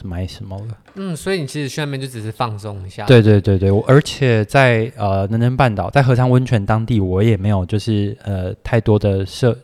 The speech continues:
Speaker 1: 就是涉足啊。之后下次去可能可以再多逛逛，我觉得应该还不错。
Speaker 2: 应该还是有更多可以探索的地方。
Speaker 1: 对，对，对。
Speaker 2: 那回到房间之后，那他的床是不是以日式床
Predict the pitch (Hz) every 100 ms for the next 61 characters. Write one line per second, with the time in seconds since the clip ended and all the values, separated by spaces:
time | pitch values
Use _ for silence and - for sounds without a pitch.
0 | _ 120 110 - 101 - - 107 104 139
1 | 147 160 160 151 139 - 127 110 98 101
2 | 117 107 104 101 98 98 95 98 90 -
3 | 95 98 101 98 92 90 - - 95 -
4 | 156 147 127 147 120 123 131 120 113 117
5 | 113 123 110 110 131 - 101 - 107 92
6 | 90 - 98 240 208 156 170 175 165 -
7 | - 110 117 123 135 131 135 127 - 127
8 | 127 170 151 151 120 - 104 107 139 156
9 | 117 131 117 - 110 104 - 160 135 -
10 | 143 113 -